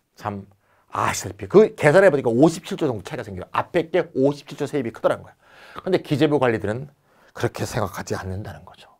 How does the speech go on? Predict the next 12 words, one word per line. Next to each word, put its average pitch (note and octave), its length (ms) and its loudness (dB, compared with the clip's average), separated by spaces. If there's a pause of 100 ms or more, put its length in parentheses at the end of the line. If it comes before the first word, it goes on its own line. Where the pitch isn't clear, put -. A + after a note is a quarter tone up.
(760)
그렇게 D3+ 460 0
생각하지 D#3 680 -2
않을 G#2+ 360 -6 (380)
정도가 G2 320 -8
아니고요. G2+ 420 -10 (640)
자기들이 B2+ 680 -6 (320)
마치 - 320 -16
이 B2 140 -4
세상의 C3+ 420 -10
주인인 C3 420 -8
것처럼 G#2 340 -14
행동합니다. F#2+ 500 -20